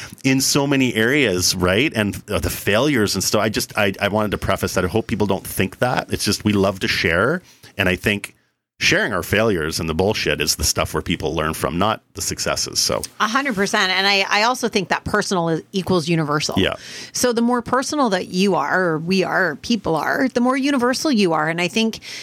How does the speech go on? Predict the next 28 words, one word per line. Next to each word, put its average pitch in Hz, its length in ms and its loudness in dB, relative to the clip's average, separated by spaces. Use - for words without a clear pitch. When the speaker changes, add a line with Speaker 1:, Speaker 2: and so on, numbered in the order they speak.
Speaker 2:
I 214 80 -2
think 247 220 0
we 233 120 4
live 190 220 2
in 202 80 2
a - 20 2
society 185 540 0
right 170 180 0
now 160 300 2
that 160 300 -2
tries 170 440 0
to 170 200 0
keep - 280 -4
perfection 165 880 -2
at 151 300 -2
the 165 80 0
forefront. - 520 -2
And 175 420 2
what 202 220 0
we've 202 160 -2
been 190 160 2
learning 175 400 4
specifically, 180 680 0
I 165 80 2
mean, 165 180 0
we 175 100 4
both 170 260 0
run 170 460 -2